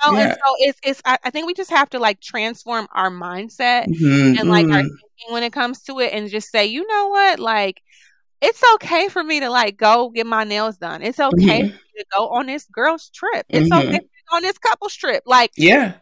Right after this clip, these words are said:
Speaker 1: my kids will be okay, and I just have to, you know, I'm all about faith, so my thing is, too, I have to just trust God that he will take care of my babies while I'm
Speaker 2: Yeah.
Speaker 1: gone.
Speaker 2: Yeah.
Speaker 1: You know what I'm saying? Like,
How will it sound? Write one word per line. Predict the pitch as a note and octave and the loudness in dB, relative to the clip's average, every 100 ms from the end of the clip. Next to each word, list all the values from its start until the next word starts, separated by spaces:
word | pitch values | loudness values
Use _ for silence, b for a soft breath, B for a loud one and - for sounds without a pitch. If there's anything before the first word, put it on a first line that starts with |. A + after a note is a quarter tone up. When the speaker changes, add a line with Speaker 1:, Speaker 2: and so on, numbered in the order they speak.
| _ - | _ -2
Speaker 1:
my | D4 - | -2 -2
kids | - D4+ D#4+ C#4+ A#3+ | -6 -4 -4 -4 -8
will | A3+ | -12
be | F#3+ A3+ - | -12 -14 -8
okay, | G3 F#3+ - G#3 F#3+ F#3 | -8 -8 -10 -6 -4 -4
and | G3+ G#3+ | -4 -2
I | A#3 | -2
just | B3+ C#4 | -4 -8
have | C4+ A#3+ A#3+ | 0 0 0
to, | - G#3+ F#3+ - _ _ _ _ - | -8 -10 -10 -14 _ _ _ _ -10
you | A#3 | -2
know, | |
I'm | G3 G#3 | -2 0
all | G3+ A3 | 0 2
about | A#3 A3 - | 0 0 -2
faith, | A#3+ G3+ | -4 -4
so | - A3 | -8 -4
my | G#3+ | -2
thing | D4 B3+ A3+ | -4 -8 -12
is, | G3+ _ | -12 _
too, | D#4+ C4+ G#3 | -12 -10 -4
I | A3 A#3+ | -2 0
have | B3+ A#3+ | 0 -2
to | B3 | -4
just | G#3+ G3+ - | -12 -12 -6
trust | A#3 A3 - G3+ | -6 -6 -8 -2
God | G3+ A3 F3 E3 - | 2 4 2 0 -2
that | G#3 | -4
he | G3+ - B3+ | -4 -8 -12
will | A#3 A3 | -8 -10
take | - A3 | -8 -10
care | - - - | -4 -2 -2
of | G3 | -4
my | G3+ F#3 | -4 -6
babies | F#3 C4+ G#3 F#3 F#3+ | -4 -8 -8 -18 -6
while | F#3+ G3 | -4 0
I'm | |
Speaker 2:
Yeah. | D3+ | 0
Speaker 1:
gone. | C#3 - - _ _ _ b - | 0 -6 -12 _ _ _ b -2
Speaker 2:
Yeah. | D3+ | 0
Speaker 1:
You | - | 2
know | D4+ | 4
what | E4 | 4
I'm | F4+ F4+ - | 2 -2 -2
saying? | C#4+ D#4+ D#4+ | 0 0 0
Like, | C#4+ B3+ | 0 0